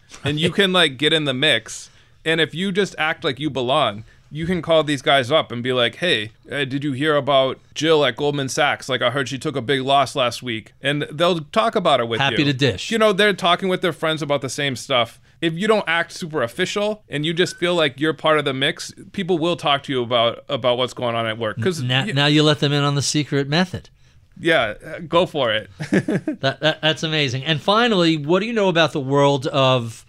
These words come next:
Speaker 2: again, investigative journalism, reporting, or finance today you wish you knew? I don't know, when did you begin your career? Like fifteen, twenty years ago?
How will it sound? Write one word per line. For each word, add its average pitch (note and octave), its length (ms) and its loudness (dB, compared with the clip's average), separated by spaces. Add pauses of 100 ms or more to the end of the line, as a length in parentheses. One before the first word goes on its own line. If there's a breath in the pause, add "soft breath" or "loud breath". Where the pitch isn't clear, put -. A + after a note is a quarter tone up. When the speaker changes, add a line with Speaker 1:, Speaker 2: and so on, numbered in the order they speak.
(100)
Speaker 2:
again, C3 600 -2
investigative B2 640 -2
journalism, A#2 680 -2
reporting, A#2 680 -2 (320 soft breath)
or A#2 120 0
finance C3+ 560 -2
today D#3+ 240 2
you D3+ 200 0
wish G3 180 0
you F3 80 -2
knew? D3 440 0 (380 soft breath)
I D3 60 -10
don't F3 80 -4
know, C3+ 100 0
when C#3 180 -2
did D3 120 -6
you F3 60 -2
begin E3+ 240 -4
your E3+ 100 -4
career? F3 380 -2
Like B2+ 360 -4
fifteen, C#3+ 480 -6
twenty C#3+ 260 -6
years D3+ 260 -2
ago? F#3+ 320 -4